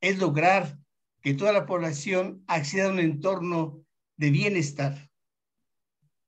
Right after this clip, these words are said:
Y condición del bienestar es el desarrollo sostenible. Se trata de una nueva forma de concebir el bienestar y su con-, construcción desde abajo y sin excluir a nadie.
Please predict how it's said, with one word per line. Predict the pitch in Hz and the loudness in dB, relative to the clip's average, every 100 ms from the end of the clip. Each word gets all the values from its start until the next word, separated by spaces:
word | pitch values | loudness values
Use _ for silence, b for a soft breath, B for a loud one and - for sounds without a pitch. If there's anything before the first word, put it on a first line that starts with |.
| - | -8
Y | 160 143 | -6 -2
condición | 143 139 135 - 185 | 2 2 2 2 2
del | 180 156 | 2 2
bienestar | 147 139 139 175 170 160 - | 4 4 2 0 0 -2 -10
es | - 170 | -6 -4
el | 208 | -4
desarrollo | 170 156 143 143 196 185 | -2 -2 0 0 0 -2
sostenible. | 143 151 - 131 120 - _ _ _ _ _ _ _ _ _ _ _ _ _ _ _ _ _ | -6 -6 -8 -8 -10 -16 _ _ _ _ _ _ _ _ _ _ _ _ _ _ _ _ _
Se | - | -6
trata | 156 233 | 0 2
de | 269 | 4
una | 240 | 4
nueva | 226 220 | 4 4
forma | 147 233 226 | 4 2 4
de | 196 160 | 4 4
concebir | 165 165 147 170 240 226 | 6 4 4 0 0 0
el | 180 | 0
bienestar | 151 147 143 139 190 190 | 0 0 -2 0 0 2
y | 156 | -2
su | 160 | -6
con-, | 151 151 143 143 - _ _ | -2 0 0 -4 -14 _ _
construcción | - 156 151 139 - 196 196 170 | -2 0 0 -4 -2 -2 -4 -2
desde | 170 147 151 | 0 2 2
abajo | 147 196 247 - 226 269 - _ _ _ _ | 4 4 2 -2 -8 -8 -14 _ _ _ _
y | - | -4
sin | 147 170 | -2 2
excluir | 160 147 165 175 | 2 2 -2 2
a | 151 | 4
nadie. | 135 135 135 160 | 4 2 -6 -14